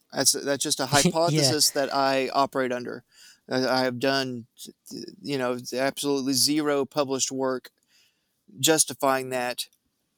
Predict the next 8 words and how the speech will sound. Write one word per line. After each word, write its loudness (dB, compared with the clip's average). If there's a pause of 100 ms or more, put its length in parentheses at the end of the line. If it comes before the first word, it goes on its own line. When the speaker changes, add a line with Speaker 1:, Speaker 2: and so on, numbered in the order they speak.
(1120)
Speaker 1:
Um, 4 (200)
but, -4
you 0
know, -6
th-, -8
that's 0
okay. 0 (180)
I -10